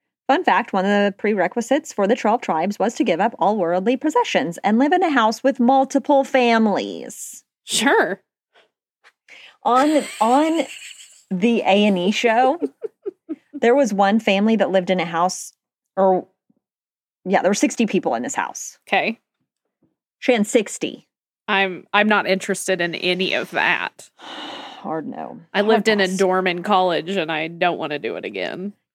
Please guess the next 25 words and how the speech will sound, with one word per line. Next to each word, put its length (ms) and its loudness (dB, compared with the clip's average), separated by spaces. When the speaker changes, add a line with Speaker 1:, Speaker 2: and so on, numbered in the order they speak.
Speaker 1:
Yeah, 600 2
and 140 4
that 120 4
was 120 2
a 60 4
giant 640 0
building. 340 0
This 160 -6
is 140 -2
a 80 2
home. 540 0
Speaker 2:
Yeah. 360 0
Speaker 1:
Okay. 160 -20
So, 420 -4
it 100 2
is 100 2
stated 360 0
that 140 2
the 100 0
group 320 0
does 280 0
believe 420 2
we 120 2
are 140 2
in 360 0